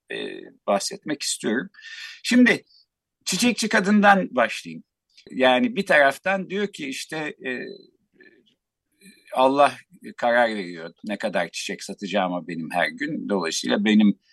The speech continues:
yaptığım, yani benden kaynaklanan bir başarı ya da başarısızlık değil söz konusu olan. Ne kadar çiçeğin satılacağı zaten önceden belirlendi. Fakat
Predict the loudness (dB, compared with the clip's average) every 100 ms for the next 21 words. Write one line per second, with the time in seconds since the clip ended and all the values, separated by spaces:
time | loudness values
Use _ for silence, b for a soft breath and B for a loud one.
0 | _ _ _ -8 2 4 2 -2 0 4
1 | 4 4 _ _ _ -2 2 2 0 2
2 | 2 4 4 2 0 -2 -4 -4 -4 -2
3 | -2 -4 -2 -4 -2 -4 -2 0 0 -2
4 | -2 -2 -4 -6 -8 -6 -4 -2 -2 -2
5 | -2 -2 -6 -6 -8 -8 -6 -6 -4 -2
6 | -2 -4 -6 -6 -8 -12 -10 0 0 2
7 | -2 -2 -4 -4 -4 -4 -4 -2 -2 0
8 | 2 0 0 -6 B B B B -2 2
9 | 2 2